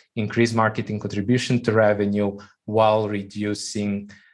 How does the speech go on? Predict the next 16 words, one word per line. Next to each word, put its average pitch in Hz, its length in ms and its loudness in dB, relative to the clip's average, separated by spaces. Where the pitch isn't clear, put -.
the 107 140 -4
cost - 280 0
of 101 100 -2
acquisition. 151 1000 0
And 120 280 2
he's 120 200 -2
also 120 260 -2
famous 113 460 -6
for 107 320 -2
his, 104 540 -2
the 104 60 -4
State 123 300 2
of 104 100 -2
Demand 107 380 0
Gen 104 280 0
podcast. 131 680 2